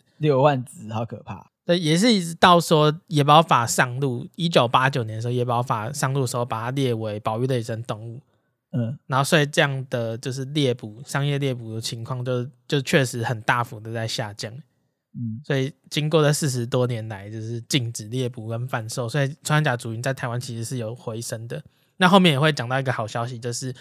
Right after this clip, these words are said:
Speaker 2: 以穿山甲富裕来讲，其实台湾算是走在蛮前面，然后状况也算是好很多的。
Speaker 1: 嗯。
Speaker 2: 就是比起全世界的趋势来讲，台湾是有族群在上升的样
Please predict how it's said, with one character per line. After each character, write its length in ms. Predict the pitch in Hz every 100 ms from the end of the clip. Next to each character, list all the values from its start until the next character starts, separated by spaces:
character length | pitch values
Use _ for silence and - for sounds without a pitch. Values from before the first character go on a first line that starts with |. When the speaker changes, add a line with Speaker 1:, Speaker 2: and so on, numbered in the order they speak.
| - _ -
Speaker 2:
以 240 | 135 127 - -
穿 160 | 151
山 120 | 160
甲 160 | 156 123
富 220 | - 147
裕 40 | 139
来 120 | 123
讲， 160 | 123
其 160 | 123 131
实 60 | 131
台 160 | 139
湾 120 | 127
算 220 | 135 143 135
是 260 | 147 131
走 200 | 127 120
在 100 | 135
蛮 180 | 143 113
前 220 | - 123
面， 160 | 127 123
然 80 | 120
后 80 |
状 180 | - 156
况 180 | 143 147
也 100 | 117
算 200 | 131 131
是 60 | -
好 160 | 143
很 180 | 160 127
多 260 | 120 117 113
的。 80 | 151 - _
Speaker 1:
嗯。 380 | 135 139 117 113
Speaker 2:
就 100 | 131
是 80 | 160
比 200 | 160 143
起 180 | 139 131
全 240 | - 127
世 160 | 127 139
界 140 | 139
的 80 | 123
趋 240 | 120 120
势 120 | 120 131
来 80 |
讲， 160 | 117 117
台 140 | 120
湾 160 | 127 127
是 160 | 147 127
有 240 | 110 113 _ _
族 340 | - - 131 135
群 160 | 135
在 140 | 123 123
上 240 | 135 123
升 180 | 123 117
的 120 | 113
样 180 | 120 110